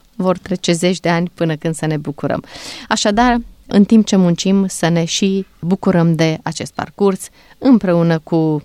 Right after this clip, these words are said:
Dumnezeu și cei dragi ai noștri. Îi mulțumesc pastorului Romeo Asanache pentru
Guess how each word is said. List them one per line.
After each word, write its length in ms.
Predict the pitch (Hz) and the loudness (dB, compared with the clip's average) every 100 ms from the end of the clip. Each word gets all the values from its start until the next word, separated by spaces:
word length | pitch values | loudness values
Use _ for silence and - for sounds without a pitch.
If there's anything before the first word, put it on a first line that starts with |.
| _ | _
Dumnezeu 580 | 190 202 175 165 156 | 4 4 4 0 -4
și 180 | 156 - | -2 -4
cei 220 | 156 151 | -4 -4
dragi 460 | 147 147 143 143 - | -2 -2 -2 -6 -8
ai 120 | - 143 | -2 0
noștri. 360 | 139 - - - - - - | -2 -10 -18 -18 -20 -20 -4
Îi 100 | - | 2
mulțumesc 440 | 214 185 190 202 | 2 2 -4 -4
pastorului 440 | - 190 - 175 170 | -4 -6 -4 -2 -2
Romeo 240 | 165 160 | 0 -2
Asanache 500 | 160 - 202 247 - | -4 -2 0 0 -2
pentru 500 | 190 190 180 175 170 | -6 -4 -2 -2 -4